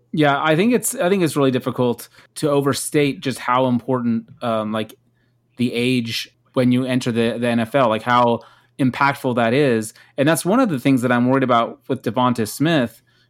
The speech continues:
Um, he's gonna be a twenty-two and a half year old, uh, uh, wide receiver when he enters the N F L. Um, and, and, like, we've seen on RotoViz, like, we've, we've got all the studies there that you, you could wanna look for.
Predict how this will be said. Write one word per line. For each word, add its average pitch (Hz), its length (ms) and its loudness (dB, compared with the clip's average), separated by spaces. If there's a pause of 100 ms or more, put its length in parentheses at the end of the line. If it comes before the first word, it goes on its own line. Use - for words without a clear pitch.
(120)
Um, 123 300 0
he's 160 320 -2
gonna 151 200 2
be 151 300 2
a 123 140 -2
twenty-two 175 500 -2
and 160 80 -2
a 143 60 -2
half 147 380 -2
year 151 280 0
old, 139 320 0 (100)
uh, 131 200 -4
uh, 123 240 2
wide 135 260 2
receiver 127 600 0 (260)
when 139 140 2
he 147 100 2
enters 143 280 0
the 135 120 2
N 131 100 2
F 120 160 -4
L. 151 400 0 (260)
Um, 131 380 0
and, 147 160 0
and, 156 220 2
like, 147 320 0 (280)
we've 151 240 2
seen 170 200 0
on 143 80 4
RotoViz, 131 460 4
like, 123 160 0
we've, 139 200 0
we've 131 200 2
got 131 280 4
all 127 200 0
the 113 220 0
studies 120 500 0
there 131 240 2
that 107 160 -4
you, 120 120 0
you 123 220 -2
could 117 120 -4
wanna 117 180 0
look 143 200 -4
for. 107 320 -2